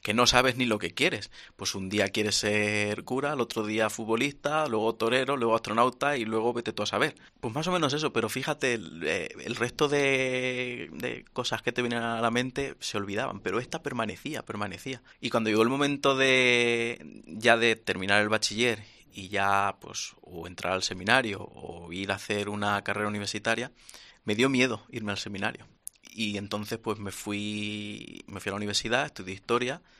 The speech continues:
otros cinco años más, y ya al terminar, pues, ya no me dio miedo, porque ahí el Señor, es verdad que me fue, fue madurando un poco más esa vocación y decir, "No, no, lo tuyo no es ser un profesor de historia, lo tuyo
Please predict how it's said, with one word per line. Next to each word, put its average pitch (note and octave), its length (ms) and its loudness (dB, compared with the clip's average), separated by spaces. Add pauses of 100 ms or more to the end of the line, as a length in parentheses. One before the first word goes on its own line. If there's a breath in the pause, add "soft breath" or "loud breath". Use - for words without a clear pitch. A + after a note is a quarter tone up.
otros - 300 -10
cinco G#2 240 -4
años G2+ 240 -2
más, B2 400 -4 (360)
y A2 140 -4
ya A2 120 8
al A2 100 4
terminar, A2 560 2
pues, - 960 -6
ya A2 180 2
no A#2 100 0
me A2+ 120 2
dio F#2+ 100 0
miedo, G#2 240 0
porque A2 200 -4
ahí A2+ 60 4
el A#2+ 100 2
Señor, A#2 280 2
es A2+ 80 0
verdad A2+ 220 4
que A2+ 80 -4
me G#2 100 -4
fue, G#2+ 460 -2 (260 soft breath)
fue C3+ 220 2
madurando B2 580 10
un A#2+ 160 2
poco A#2+ 220 0
más A#2 240 4
esa A#2 160 0
vocación A#2 420 0
y A#2 60 -2
decir, G2+ 340 -4
"No, A2 140 0
no, G2+ 220 -4
lo F#2+ 200 -2
tuyo A#2+ 320 0
no A2+ 160 0
es A2 140 0
ser G#2+ 120 0
un G#2+ 120 -2
profesor G#2 420 -2
de G#2 60 -2
historia, G#2+ 340 -2
lo G2 140 -4
tuyo G#2+ 480 -4